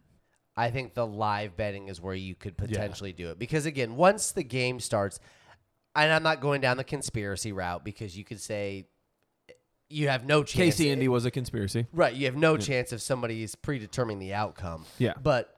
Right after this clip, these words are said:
Speaker 1: you know, you could say, "Oh, this team plays bad in cold weather," or "It's raining," this, that, and the other. But
Speaker 3: Yeah.
Speaker 1: again, once the game starts,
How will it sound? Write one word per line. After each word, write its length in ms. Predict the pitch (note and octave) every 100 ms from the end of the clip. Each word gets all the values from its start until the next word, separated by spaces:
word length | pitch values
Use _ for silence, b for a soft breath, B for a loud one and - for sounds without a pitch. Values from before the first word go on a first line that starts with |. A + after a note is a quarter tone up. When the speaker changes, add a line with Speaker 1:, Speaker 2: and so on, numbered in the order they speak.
| _ _ _ _
Speaker 1:
you 120 | F3 C#3+
know, 160 | G#2+
you 180 | B2 E3
could 160 | D#3+ B2
say, 240 | B2 A2+
"Oh, 300 | G#2+ B2+ A#2+
this 180 | A#2 A2+
team 220 | A2+ A2+
plays 300 | - G#2+ G2+
bad 260 | G2+ G2+ G#2
in 120 | A2
cold 300 | G#2 A2 G#2
weather," 340 | A2 G#2 F#2+
or 220 | F#2+ G2+
"It's 180 | G#2 -
raining," 540 | A#2 A#2 A2+ G#2+ F#2+ F#2
this, 160 | A2
that, 120 | B2 A2
and 100 | F#2
the 100 | A#2
other. 200 | A2+ G#2+
But 220 | A2 G2+
Speaker 3:
Yeah. 140 | A2 F#2 b b
Speaker 1:
again, 300 | E3 E3+ D#3+
once 260 | C#3 G3 F#3
the 120 | -
game 340 | C#3 D3 D3+ C#3
starts, 640 | - - C3+ A2 G2+